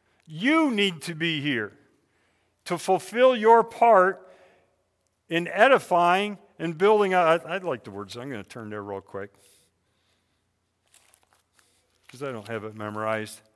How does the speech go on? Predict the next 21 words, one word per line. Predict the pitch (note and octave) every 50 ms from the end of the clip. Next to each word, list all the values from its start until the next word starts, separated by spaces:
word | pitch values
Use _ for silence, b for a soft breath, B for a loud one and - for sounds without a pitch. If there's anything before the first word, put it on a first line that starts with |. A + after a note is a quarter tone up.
| _ _ _ _ _ _ _ _ _ _ _ _ _ _ _ _ _ _ _ _ _ _ _ _ _ _ _ _ _ _ _ b b b b b b b b b
"Let | - E3+ F#3 G#3+
us | G3+ -
hold | - G3 G3+ G#3 G3+ F3
fast | - - G#3 G#3 G3+ F#3 - -
the | E3+
confession | - - D#3+ D3 - F#3 F#3 F#3 - - F3+
of | F#3 F3+ E3+
our | E3 D#3+ C#3+
hope | - - - F3+ E3 D#3 D3+ -
without | E3 D3 D3+ D#3 D#3 D#3
wavering, | C#3+ D3+ E3+ F3+ F3+ E3 D3 B2+ A#2 A#2+ B2+ C3+
for | B2+ _ - D3 C#3 C#3
he | - - F#3+ F#3+
who | F#3+ E3 F3 F3
promised | D3 - - F3 E3+ E3+ E3 E3 D#3+ C3+ - C#3+
is | C3 A#2+ - -
faithful." | - E3+ E3+ D#3+ - - - A2 G#2 C3+ D3 b b b b b b b b b b b b b
And | b D3+ D3 D3
here | C3+ E3 F3 F#3
we | F#3 F#3
go. | E3 D#3+ C#3+ C#3+ D3 D3